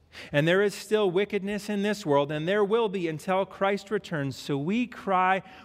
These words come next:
with humble and honest hearts, "Lord, arise and satisfy us with your presence." And we thank God for the victory we have in Jesus,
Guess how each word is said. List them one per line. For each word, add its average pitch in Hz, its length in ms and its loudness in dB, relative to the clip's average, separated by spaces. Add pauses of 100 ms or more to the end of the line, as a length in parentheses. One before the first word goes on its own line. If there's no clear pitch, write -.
with 143 160 -2
humble 208 440 0
and 147 140 -6
honest 160 440 -4
hearts, 139 340 -4
"Lord, 165 440 2 (460)
arise 226 1400 0 (1300)
and 104 160 -8
satisfy 147 920 -2
us 123 580 -8 (640)
with 110 240 -6
your 113 80 -6
presence." 92 760 -12 (260)
And 135 80 0
we 147 60 0
thank 226 280 -2
God 90 340 -4 (840)
for 123 120 -6
the 107 120 -4
victory 131 440 -4
we 104 140 -6
have 104 240 -4
in 123 140 -6
Jesus, 95 680 -10